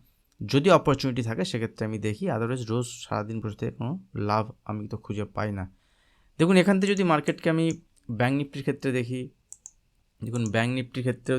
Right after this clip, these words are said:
দেখুন, ব্যাংক নিফটি কিন্তু বিশাল বিয়ারিশ নয়, কারণ নিফটিতে আইটি সেক্টরের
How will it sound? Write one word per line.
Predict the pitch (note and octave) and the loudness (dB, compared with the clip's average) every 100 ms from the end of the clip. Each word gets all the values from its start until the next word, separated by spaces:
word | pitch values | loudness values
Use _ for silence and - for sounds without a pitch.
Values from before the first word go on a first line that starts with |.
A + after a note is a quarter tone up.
| B2 | 0
দেখুন, | C3 C#3 | 0 2
ব্যাংক | A#2+ B2+ | 2 2
নিফটি | C#3 D#3+ D#3 | -2 -4 -6
কিন্তু | D#3 | -4
বিশাল | A#2+ A#2+ D#3 D3+ C#3 | -4 -2 0 0 2
বিয়ারিশ | B2+ B2+ B2+ C3+ | 2 0 0 -4
নয়, | E3 | -4
কারণ | E3+ C3 A#2+ | -2 -2 -4
নিফটিতে | C3+ - F#3 F3+ F#3 F#3 F#3+ _ _ _ - - | -6 -6 -4 0 0 0 -6 _ _ _ -8 0
আইটি | C#3 C#3 F#3 | 0 2 0
সেক্টরের | F#3 E3+ - F3 F3 | 0 -2 2 4 4